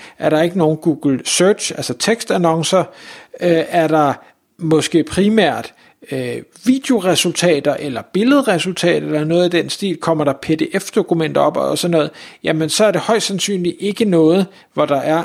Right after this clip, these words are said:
en kommerciel hensigt, altså nogen, der vil købe noget, så er det informationssøgning. Og så skal ens argument for at, at skrive, øh, indhold om det, eller at forsøge at ranke på det, i hvert fald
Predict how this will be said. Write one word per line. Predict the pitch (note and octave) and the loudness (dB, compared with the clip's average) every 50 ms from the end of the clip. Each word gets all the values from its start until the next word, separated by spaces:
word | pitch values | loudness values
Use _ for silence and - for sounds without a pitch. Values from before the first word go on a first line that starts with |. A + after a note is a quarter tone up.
| - - | -6 -8
en | - D#3+ D3 C3+ B2+ - _ _ _ _ _ _ - | -8 -6 -6 -6 -8 -12 _ _ _ _ _ _ -6
kommerciel | - F3 D3+ C3+ A#2+ - - G3 G3+ - - - _ | -2 -2 0 0 0 0 2 0 0 0 -4 -14 _
hensigt, | - - F#3+ A#3 A3+ - B3+ B3 A3+ - - - | -4 -2 -2 0 0 0 0 0 -2 -4 -6 -8
altså | E3 D3 D3 D#3 | -6 -2 -2 -2
nogen, | D3+ C#3+ D#3 F3+ F3 | -2 -2 -4 -4 -4
der | F3 D3 | -4 -6
vil | C3+ - | -6 -6
købe | - - G#3+ B3 B3 B3+ B3+ | -4 0 0 0 2 0 0
noget, | G#3+ F3+ F3 F3+ G3+ F#3+ - - - - - | 2 2 2 2 0 -2 -4 -8 -20 -14 -8
så | - - G3 | -2 0 2
er | F3+ D#3+ E3 | 2 2 2
det | E3 F3+ | 0 -2
informationssøgning. | D#3 D#3+ D3+ - - D3 C#3 C3 - - D3+ B2+ B2 - - C#3+ C3+ C3 C3 C3 B2 - - - - - - | -4 -6 -6 -8 -6 -6 -6 -4 -4 -4 -4 -6 -6 -6 -4 -4 -4 -4 -6 -10 -12 -14 -20 -20 -20 -18 -8
Og | - - D#3+ | -4 -2 0
så | - G3 G3+ F#3+ D#3 - - - _ _ _ _ _ - | 2 2 2 2 0 -4 -8 -20 _ _ _ _ _ -6
skal | - - - - - F3+ D#3+ D3+ - | -4 -4 -2 0 2 2 2 2 0
ens | F3+ F#3+ G3 F3+ D3 - - - | -2 -4 -4 -4 -2 -2 -2 -2
argument | - - D#3 D3+ - E3+ E3+ F3+ F3 E3+ - | -2 -4 -4 -2 0 0 0 0 0 -2 -4
for | - - F3 D#3 - C3 D3+ D3 C3+ | -2 0 0 2 2 2 0 0 0
at, | A#2+ - - _ - C#3 C3 | -2 -6 -12 _ -6 -4 -2
at | B2 A#2 A2 - _ _ _ _ _ - | -2 -4 -4 -8 _ _ _ _ _ -14
skrive, | - - - D#3 C#3+ C#3+ D3 - - - | -4 0 2 2 2 2 -2 -6 -6 -4
øh, | D3+ C#3 B2+ - | -4 -2 -2 -2
indhold | E3+ F#3 F#3 F3+ F#3+ F#3+ D#3+ | -2 -2 0 0 0 0 -2
om | - C3+ C3 | -2 -4 -2
det, | E3 E3 - - - | 0 0 0 0 -2
eller | C#3+ C3+ B2+ | -2 -2 -4
at | - C3 B2 - | -4 -6 -8 -6
forsøge | - - - C#3+ - | -6 -4 -4 -4 -4
at | B2+ A#2+ | -2 -2
ranke | D3 D#3+ F3 F3 - | 0 0 0 -2 -6
på | - - D#3+ D3+ D3 | -4 0 2 2 2
det, | D#3+ D#3 D#3 - - - - _ - | 2 -2 -6 -10 -20 -20 -18 _ -6
i | E3+ | -2
hvert | D#3 E3+ E3 D3 - | 0 0 0 0 0
fald | - - - | -4 -6 -6